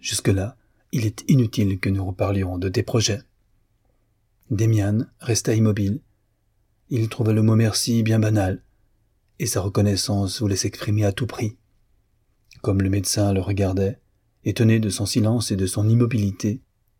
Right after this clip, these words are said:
le jeune homme avisa sur la table une photographie qui représentait Groucha et son frère enfant se tenant par la main. Il la prit, l'embrassa vivement à deux reprises, puis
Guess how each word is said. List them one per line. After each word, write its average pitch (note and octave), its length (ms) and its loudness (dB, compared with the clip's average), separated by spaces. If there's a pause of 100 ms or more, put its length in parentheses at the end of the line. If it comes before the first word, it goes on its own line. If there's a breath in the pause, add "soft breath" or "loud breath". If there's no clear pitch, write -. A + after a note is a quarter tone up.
(220)
le A#2 100 2
jeune G#2 220 2
homme B2 160 2
avisa G2+ 400 -2
sur - 160 -6
la F#2+ 120 -2
table A2+ 400 -2 (320 soft breath)
une B2 220 2
photographie A2+ 640 -2
qui F#2+ 180 -6
représentait F#2+ 680 -2
Groucha G2 560 -4
et F#2+ 60 -2
son F#2+ 200 -6
frère G2 260 -2
enfant G2+ 480 -4 (280 soft breath)
se - 160 -6
tenant G#2+ 300 0
par G2 160 -2
la F2+ 120 -2
main. F2+ 240 -4 (800)
Il A2 160 0
la G2 100 4
prit, G#2 380 -4 (220)
l'embrassa G2+ 500 0
vivement G#2 400 0
à F2 60 -4
deux A2+ 120 0
reprises, G#2+ 680 -4
puis A#2 280 0